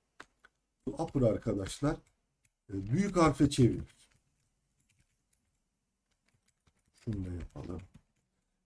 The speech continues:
Mesela şöyle diyelim. Efendim, şöyle ne olsun ismi?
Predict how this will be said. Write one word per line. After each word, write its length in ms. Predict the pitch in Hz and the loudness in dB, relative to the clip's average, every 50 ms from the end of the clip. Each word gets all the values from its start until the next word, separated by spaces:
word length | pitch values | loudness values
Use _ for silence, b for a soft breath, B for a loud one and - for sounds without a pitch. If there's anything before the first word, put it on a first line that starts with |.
| _ _ | _ _
Mesela 680 | - 147 123 - 123 113 104 107 107 110 117 117 120 - _ _ | -2 -2 0 2 2 2 4 4 2 2 2 0 -2 -6 _ _
şöyle 520 | - - - - 120 113 104 101 98 95 95 | -20 -20 -2 0 0 0 2 0 -2 -4 -2
diyelim. 560 | 95 92 95 95 101 113 120 120 120 120 b b b b _ _ _ _ _ _ | -4 -4 -4 -2 2 4 6 6 6 4 b b b b _ _ _ _ _ _
Efendim, 840 | 127 123 127 123 113 107 101 95 113 120 123 127 127 127 123 127 - _ _ _ _ _ _ _ _ _ _ _ _ _ _ - _ _ _ _ _ _ _ _ _ _ _ _ _ _ _ _ _ _ _ _ _ _ _ _ _ | -6 -4 -2 -2 -2 -2 -2 2 4 6 8 8 8 6 6 2 0 _ _ _ _ _ _ _ _ _ _ _ _ _ _ -20 _ _ _ _ _ _ _ _ _ _ _ _ _ _ _ _ _ _ _ _ _ _ _ _ _
şöyle 540 | - - - 127 117 104 95 98 110 113 120 | -20 -4 -2 0 0 0 0 0 2 4 4
ne 40 | |
olsun 420 | 123 113 104 92 90 - - 101 92 | 4 4 2 -2 -6 -8 -10 -10 -10
ismi? 560 | 90 - - - - 110 117 123 123 123 123 | -10 -12 -12 -6 -2 2 2 4 4 2 0